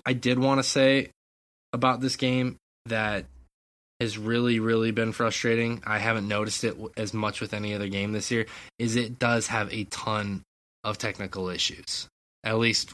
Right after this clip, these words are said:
with what I've been playing it on. Like, whenever I pause and then I unpause, it takes, like, a good two seconds for the game to catch up with everything, 'cause, like,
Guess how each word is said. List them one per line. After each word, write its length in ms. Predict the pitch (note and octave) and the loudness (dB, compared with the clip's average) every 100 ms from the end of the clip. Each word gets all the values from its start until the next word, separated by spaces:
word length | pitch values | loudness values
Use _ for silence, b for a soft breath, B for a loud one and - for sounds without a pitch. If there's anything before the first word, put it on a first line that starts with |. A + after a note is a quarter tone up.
| - | -2
with 320 | A#2 G#2+ - - _ _ _ | -2 -2 -6 -20 _ _ _
what 220 | A2+ A2+ A2+ | -4 2 2
I've 200 | A2+ A2+ | 2 2
been 160 | A2 | -2
playing 260 | A2+ A2+ A2 | 0 -2 0
it 100 | A2 | 0
on. 240 | A2 A2 - _ _ _ - | 0 -2 -6 _ _ _ -2
Like, 260 | A#2 A2 | 0 2
whenever 340 | A#2+ A#2 A#2 A#2 | 2 2 4 2
I 140 | A2 | 2
pause 560 | G#2 - A2 A2+ A#2+ A2+ | -2 -2 2 4 2 0
and 160 | A2+ | -2
then 100 | A2 G2+ | -2 0
I 140 | G2 | -2
unpause, 600 | G#2 A2+ - A#2 A#2 A2+ | -2 -4 0 2 2 0
it 80 | G2+ | -4
takes, 260 | B2+ A2 | -4 -2
like, 160 | A#2 G#2+ | -4 -2
a 80 | G#2+ | -4
good 320 | G2+ A2 G2+ | -2 -4 -2
two 240 | - A2 | -2 0
seconds 640 | G#2 - G2+ G2+ F#2+ - - B - _ - | 2 2 0 -2 -6 -6 -8 B -20 _ 0
for 140 | A2+ | 2
the 80 | G#2+ | 4
game 240 | G#2+ G#2 G2 | 4 2 0
to 120 | - | -4
catch 340 | - G#2+ - | -4 -2 0
up 160 | G#2+ F#2+ - _ | 0 -2 -6 _
with 160 | G#2 G2+ | -6 -4
everything, 420 | F#2+ F#2 - F2+ | -4 -4 -8 -10
'cause, 300 | F2 G2+ F2+ | -6 -6 -4
like, 300 | G2+ F#2+ F2 | -4 -4 -6